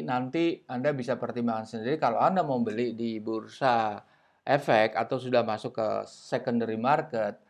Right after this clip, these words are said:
artinya Anda harus tahu bahwa harga penawaran seratus delapan belas kalau hitung nilai wajar yang cuma tiga, empat puluh perak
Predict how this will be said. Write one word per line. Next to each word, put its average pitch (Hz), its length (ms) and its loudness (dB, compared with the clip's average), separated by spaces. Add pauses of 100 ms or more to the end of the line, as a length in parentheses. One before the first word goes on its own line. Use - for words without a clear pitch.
(320)
artinya 131 560 -2
Anda 160 240 2
harus 120 160 -12
tahu 123 400 4
bahwa 117 240 2
harga 123 320 2
penawaran 127 640 0
seratus 123 240 -6
delapan 123 400 -4
belas 147 240 2
kalau 120 160 -2
hitung 120 400 0
nilai 117 240 0
wajar 117 480 0
yang 117 240 -4
cuma 117 320 -6
tiga, 113 320 -6 (160)
empat 120 320 -4
puluh 117 160 -4
perak 131 480 2